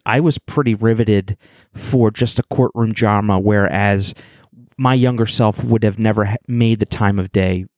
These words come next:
for this movie. This is the first time I've ever seen it, and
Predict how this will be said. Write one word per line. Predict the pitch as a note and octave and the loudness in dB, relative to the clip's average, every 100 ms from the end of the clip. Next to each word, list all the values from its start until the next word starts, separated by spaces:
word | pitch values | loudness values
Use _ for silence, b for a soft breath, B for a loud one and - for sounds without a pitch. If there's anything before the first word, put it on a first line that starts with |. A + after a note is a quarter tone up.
| _ | _
for | - G#2+ | -4 -2
this | G2 - | -2 0
movie. | G#2 G2+ - | 0 2 0
This | A2+ D3 | -2 -4
is | G2+ | -2
the | |
first | C3 B2+ - | -2 -2 0
time | G2+ | 0
I've | G3 | -2
ever | - - | -4 -6
seen | - A2 | -2 2
it, | G2 - _ b b b b | 2 0 _ b b b b
and | - G#2 G2 F#2+ F#2 - | -2 0 2 0 -2 -10